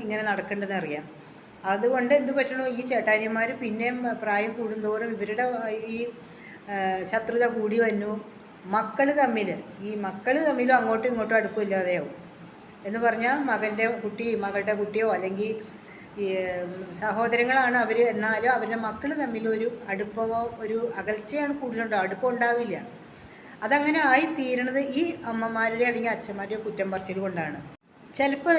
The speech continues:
ഞാൻ പറഞ്ഞത് തെറ്റാന്ന് ചിലവർ, ആ, പറയുമായിരിക്കും. കാരണം, "ഏ, അങ്ങനെയൊന്നുമില്ല,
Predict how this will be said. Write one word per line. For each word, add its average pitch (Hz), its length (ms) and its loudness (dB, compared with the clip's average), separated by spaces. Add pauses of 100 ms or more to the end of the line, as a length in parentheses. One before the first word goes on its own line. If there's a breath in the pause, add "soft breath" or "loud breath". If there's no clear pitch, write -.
(180)
ഞാൻ 262 220 4
പറഞ്ഞത് 277 340 4
തെറ്റാന്ന് 262 520 6
ചിലവർ, 247 320 2 (340)
ആ, 220 60 -6 (200)
പറയുമായിരിക്കും. 208 760 4
കാരണം, 196 400 -2
"ഏ, 214 80 2
അങ്ങനെയൊന്നുമില്ല, 220 680 2